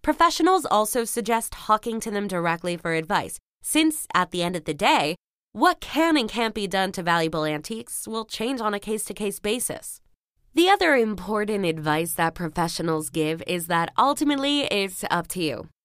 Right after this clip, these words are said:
If you come across a nineteenth century piece worth thousands of dollars and want to turn a huge profit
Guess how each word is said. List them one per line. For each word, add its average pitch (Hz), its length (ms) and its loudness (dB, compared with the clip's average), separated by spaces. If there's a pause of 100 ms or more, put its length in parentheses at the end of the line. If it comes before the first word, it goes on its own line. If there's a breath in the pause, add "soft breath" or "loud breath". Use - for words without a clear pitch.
(260)
If 254 140 -2
you 381 160 8
come 277 200 2
across 226 540 2
a 175 80 0
nineteenth 202 560 -2
century 202 560 -2
piece 202 340 -6
worth 185 300 -4
thousands 202 480 -4
of 180 140 -6
dollars 180 480 2
and 170 360 -2
want 233 200 -4
to 240 40 -4
turn 214 240 -4
a 190 40 -4
huge 196 420 -10
profit 185 460 -2